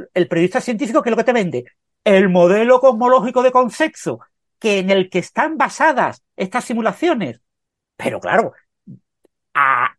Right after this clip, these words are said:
a años luz, <laughs> realmente, o sea, el, el, eh, eh, obviamente las simulaciones, eh, eh, eh, tienen que estar contextualizadas en el modelo cosmológico de consenso, pero igual que cuando yo simulo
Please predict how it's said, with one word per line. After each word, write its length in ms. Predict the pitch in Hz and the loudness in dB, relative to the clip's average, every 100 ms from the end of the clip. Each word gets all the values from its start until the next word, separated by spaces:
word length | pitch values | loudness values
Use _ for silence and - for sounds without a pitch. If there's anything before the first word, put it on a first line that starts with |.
| _ | _
a 280 | - 139 180 | -2 0 0
años 480 | 175 165 156 - _ _ - | -2 -6 -10 -12 _ _ -6
luz, 360 | 165 269 294 180 | 2 4 4 2
<laughs> 160 | 165 | -4
realmente, 600 | 185 160 175 190 170 170 - - | -2 -2 -2 -2 -2 -2 -2 -8
o 100 | 170 | -6
sea, 160 | 160 151 - - | -4 -6 -8 -8
el, 160 | 156 - | -6 -4
el, 160 | 175 185 - | -6 -6 -10
eh, 160 | 165 - | -10 -2
eh, 80 | 175 | 0
obviamente 500 | 190 208 196 233 320 | 2 2 2 0 -2
las 120 | - | -2
simulaciones, 600 | 202 165 - 170 247 359 _ _ | -2 -4 -2 -2 -2 -4 _ _
eh, 140 | - - | -10 -4
eh, 160 | 170 - | -4 -4
eh, 80 | |
tienen 180 | 160 170 | -6 -4
que 60 | 202 | -4
estar 180 | - - | -4 -2
contextualizadas 920 | 302 294 220 - 180 156 - 185 277 | -2 -2 -4 -2 -2 -2 -2 -2 0
en 100 | 302 | -2
el 60 | |
modelo 280 | 247 160 156 | -2 0 0
cosmológico 400 | 294 247 208 208 | 0 2 2 2
de 80 | 160 | -2
consenso, 580 | 135 127 330 339 156 - _ _ | -4 -2 -2 0 -4 -8 _ _
pero 140 | 170 | 0
igual 200 | 151 185 | 2 2
que 100 | 254 | 2
cuando 180 | 262 185 | 0 0
yo 120 | 208 | -2
simulo 520 | - 220 254 226 156 | 0 0 2 4 2